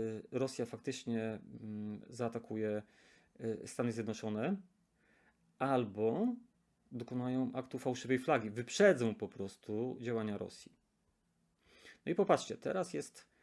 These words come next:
e, nie wiem, czy wiecie, m, pewnie część z was wie, no bo wiadomo, nie jestem odosobniony, e, w szukaniu informacji, ale, e, kurs dolara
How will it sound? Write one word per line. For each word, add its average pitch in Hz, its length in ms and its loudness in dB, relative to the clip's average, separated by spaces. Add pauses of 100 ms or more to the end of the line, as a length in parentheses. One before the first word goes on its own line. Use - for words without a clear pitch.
(240)
e, 127 320 -2
nie 147 120 -2
wiem, 143 100 0
czy 131 140 -4
wiecie, 131 420 4 (140)
m, 127 200 -4
pewnie 131 200 -4
część 127 200 0
z - 20 -2
was 143 180 0
wie, 151 340 10
no 127 80 0
bo 123 120 -2
wiadomo, 117 460 4
nie 120 160 -2
jestem 117 260 0
odosobniony, 113 720 2
e, 110 120 -6
w - 80 -14
szukaniu 117 320 2
informacji, 110 680 -2 (500)
ale, 123 460 6
e, 220 40 4 (2250)
kurs 165 260 -2
dolara 147 640 6